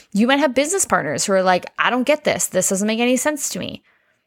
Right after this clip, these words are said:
But guess what? It doesn't have to make sense to them. It has to make sense to you. And if you can honor each decision that you're making, that is the beautiful part. And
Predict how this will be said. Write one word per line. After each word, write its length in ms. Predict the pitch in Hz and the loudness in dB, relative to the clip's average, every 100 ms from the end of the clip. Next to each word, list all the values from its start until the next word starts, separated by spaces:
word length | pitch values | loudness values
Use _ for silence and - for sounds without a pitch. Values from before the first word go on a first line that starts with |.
| _ - | _ -4
But 120 | 233 | 0
guess 220 | 269 - | 0 0
what? 200 | 277 208 | 0 0
It 80 | 170 | 0
doesn't 180 | 226 233 | 0 0
have 300 | - 262 262 | 0 -2 -2
to 80 | |
make 160 | 185 156 | -6 -6
sense 260 | - - - | -8 -8 -10
to 60 | |
them. 160 | - - | -10 -10
It 60 | |
has 200 | - 226 | -4 -2
to 60 | 254 | 0
make 100 | 254 | -2
sense 300 | 240 220 - | -2 -2 -4
to 120 | - | -4
you. 200 | 175 - - _ _ _ _ _ _ - | -6 -8 -10 _ _ _ _ _ _ -4
And 120 | 202 | -4
if 120 | 202 | -2
you 120 | 220 | -2
can 180 | 247 262 - | 0 -2 -2
honor 420 | 208 202 190 175 | -2 0 -2 -6
each 260 | - 202 - | -6 -6 -4
decision 500 | 233 - 220 208 202 | -2 0 0 -2 -4
that 140 | - | -6
you're 180 | 175 196 | -6 -6
making, 600 | 190 175 - 151 98 185 _ _ _ _ _ _ | -4 -6 -6 -8 -8 -12 _ _ _ _ _ _
that 560 | 190 185 220 214 185 - - | -6 0 2 2 2 -2 -2
is 160 | 196 | -2
the 80 | 190 | -2
beautiful 400 | 185 190 180 180 | -2 -2 -2 -8
part. 380 | - 165 156 - | -6 -6 -6 -6
And 500 | 180 180 175 170 | -4 -2 -2 -4